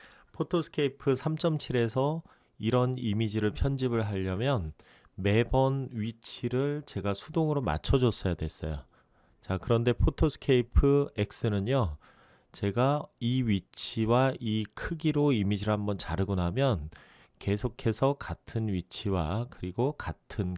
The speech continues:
크기로 이미지를 자를 수가 있어요. 실제로 보여드릴게요.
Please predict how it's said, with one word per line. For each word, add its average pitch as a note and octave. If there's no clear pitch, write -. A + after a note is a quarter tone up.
크기로 C#3
이미지를 G2
자를 F2
수가 -
있어요. E2
실제로 C#3+
보여드릴게요. G2